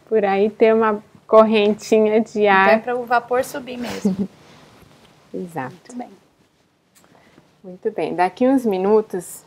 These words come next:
Speaker 1: a Betsy vai começar a suar.
Speaker 2: Uhum.
Speaker 1: E é então quando nós vamos aplicar o frio.
Speaker 2: Ah, então a gente espera esses momentos, não é logo em
Speaker 1: Exato.
Speaker 2: seguida.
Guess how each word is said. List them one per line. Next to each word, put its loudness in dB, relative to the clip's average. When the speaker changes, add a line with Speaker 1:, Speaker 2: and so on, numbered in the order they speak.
Speaker 1:
a -6
Betsy -2
vai -2
começar -4
a -4
suar. 0
Speaker 2:
Uhum. -20
Speaker 1:
E 0
é 2
então -2
quando -6
nós -4
vamos -8
aplicar -6
o -6
frio. -6
Speaker 2:
Ah, -12
então -6
a -2
gente -8
espera -8
esses -10
momentos, -8
não -2
é -8
logo 0
em -8
Speaker 1:
Exato. -16
Speaker 2:
seguida. -12